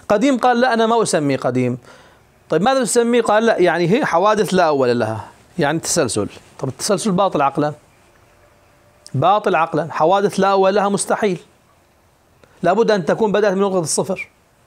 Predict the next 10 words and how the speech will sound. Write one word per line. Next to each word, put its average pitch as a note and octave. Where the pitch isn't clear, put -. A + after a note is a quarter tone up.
لا G3+
بد G#3
في G#3
كل A#3
ما G#3+
تراه G#3
وفي G3+
كل G#3
ما F#3
تشهده. D3+